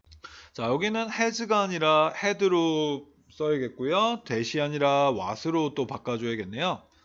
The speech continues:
그래서 여기는 의미하다의 mean인데 목적어가 없어요. 그러니까 that이 아니라 what절이 들어가야 되겠죠? 음. 그 다음에 여기, 어, 아이디어라는 게 있으니까, 아이디어라는 게 있으니까 선행사가 있어가지고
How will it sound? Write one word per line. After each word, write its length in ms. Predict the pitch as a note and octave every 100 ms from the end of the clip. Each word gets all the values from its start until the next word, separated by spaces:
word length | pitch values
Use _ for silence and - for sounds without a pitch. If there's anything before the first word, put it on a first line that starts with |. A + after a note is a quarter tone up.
| - - -
그래서 300 | - A2+ B2 -
여기는 580 | A#2 C3+ C#3 F#3 C#3+ -
의미하다의 800 | C3 D3 F#3+ G#3 F#3+ E3 D#3+ D#3
mean인데 680 | D3+ A2+ B2 B2 C3 G#3 - - -
목적어가 760 | A2 A2 - F3 E3+ D#3+ D3+ -
없어요. 760 | A2 - C#3 A#2 F2+ F#2 A2 - _ _ _ _ _ _ _ -
그러니까 300 | C#3+ D#3 D#3+
that이 340 | A#2+ A#2 D3
아니라 420 | B2+ B2 G3+ A3+
what절이 480 | F#2+ F2 - D#3+ E3
들어가야 460 | A#2+ B2 A#2+ A#2 A2+
되겠죠? 500 | G#2 G2 G3+ G#3 - - -
음. 180 | G2 E2 _ _ _ - - - -
그 80 |
다음에 500 | C3+ D3+ D#3 D3+ D3+ - -
여기, 340 | A#2+ D3 C#3 -
어, 240 | - D3+ -
아이디어라는 960 | G#2 A2+ G3+ G#3 A3+ G#3+ G3+ F#3+ F3 F3+
게 100 | D3+
있으니까, 720 | A#2 D3 C#3 A#2 A#2+ C3 A#2+
아이디어라는 680 | G#2 A2+ D#3+ E3+ E3+ D#3+ D#3
게 80 | D3
있으니까 240 | B2 C3+
선행사가 760 | B2+ - A3+ A#3+ A#3 G3+ E3+ D#3
있어가지고 880 | C3 A#2 C3+ B2+ A#2+ B2 G3+ B3